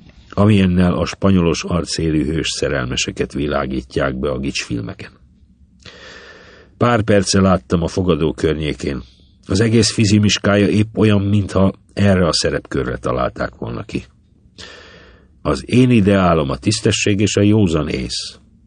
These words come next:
Minden együttérzésem ezé a szerencsétlen Potteré, az egyszerű,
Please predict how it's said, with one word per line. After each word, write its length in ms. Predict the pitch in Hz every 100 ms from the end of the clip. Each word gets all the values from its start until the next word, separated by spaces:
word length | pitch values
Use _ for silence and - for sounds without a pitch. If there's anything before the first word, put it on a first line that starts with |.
| _ _
Minden 320 | 101 107 110
együttérzésem 920 | 95 95 95 - 92 85 82 - 87 76
ezé 280 | 90 80 76
a 80 |
szerencsétlen 680 | - 90 90 64 73 73 73 -
Potteré, 600 | - - - 73 67 62 - - - -
az 140 | -
egyszerű, 600 | 95 120 - 104 95 80